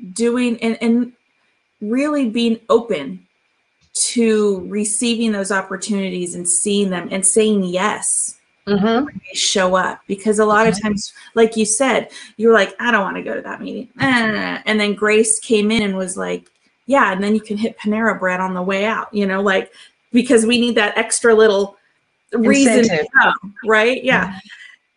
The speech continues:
Speaker 1: But it helped you on getting to that next level. And if you hadn't gone,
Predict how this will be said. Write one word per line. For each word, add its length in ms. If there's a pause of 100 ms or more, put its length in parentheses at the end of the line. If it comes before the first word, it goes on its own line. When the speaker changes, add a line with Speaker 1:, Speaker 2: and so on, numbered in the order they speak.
(300)
Speaker 1:
But 320 (140)
it 180
helped 400
you 480
on 360 (340)
getting 380
to 120
that 280
next 380
level. 480
And 100
if 140
you 120
hadn't 480
gone, 540